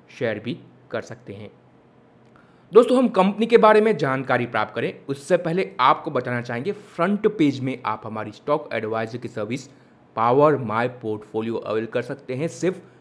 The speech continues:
नाइंटी नाइन रुपीज per month की फी पे करके आप ये सर्विस ले सकते हैं। लिंक आपको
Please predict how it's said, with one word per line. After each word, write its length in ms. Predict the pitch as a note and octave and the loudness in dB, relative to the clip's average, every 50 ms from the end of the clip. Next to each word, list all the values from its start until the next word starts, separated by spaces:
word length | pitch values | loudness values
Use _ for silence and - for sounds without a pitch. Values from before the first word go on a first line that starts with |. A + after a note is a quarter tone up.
| _ _ _ _ - | _ _ _ _ -8
नाइंटी 720 | C3 C#3 D3+ F#3 G#3 A3 A3 G#3+ G#3+ - - G#3+ G#3+ G#3 F3 | -2 0 2 2 2 2 0 -2 -4 -6 -4 -2 -2 0 0
नाइन 400 | D3+ B2+ B2 C3+ D#3+ F3+ F3+ E3 | 0 0 0 2 2 2 2 0
रुपीज 440 | D3+ D3 - D3 D#3+ E3 - - - _ - | -2 -2 -4 -4 -6 -6 -6 -12 -8 _ 2
per 280 | C3+ D3+ E3 E3+ D#3+ C3+ | 4 4 6 4 4 2
month 260 | C3 B2+ A#2 A2+ A#2+ | 2 0 -2 -4 -6
की 120 | - G#2+ | -10 -12
फी 200 | G2+ - - A#2 | -12 -10 -10 -10
पे 140 | A2 - G#2+ | -6 -6 -6
करके 420 | G#2 - G#2 G2+ - - D3+ G3+ - - - - _ _ _ _ _ _ _ _ - | -6 -6 -8 -8 -6 -6 -6 -6 -8 -12 -20 -20 _ _ _ _ _ _ _ _ -14
आप 180 | G#2+ G2+ - | -12 -12 -12
ये 60 | G2+ | -12
सर्विस 320 | G2 - A#2 B2 C#3+ C#3 C3+ | -6 -4 -2 -2 -2 0 2
ले 100 | D3+ D3+ | 2 2
सकते 320 | D3+ D#3 D3 D3+ - D3+ | 2 0 -4 -2 -2 -2
हैं। 160 | C3+ D3+ G3 | 0 0 -2
लिंक 300 | F3+ C3 A#2 A#2 A#2 - | -2 -2 -2 -4 -2 -4
आपको 400 | G#2+ G#2 - - - - - - | -6 -6 -6 -4 -4 -6 -4 -6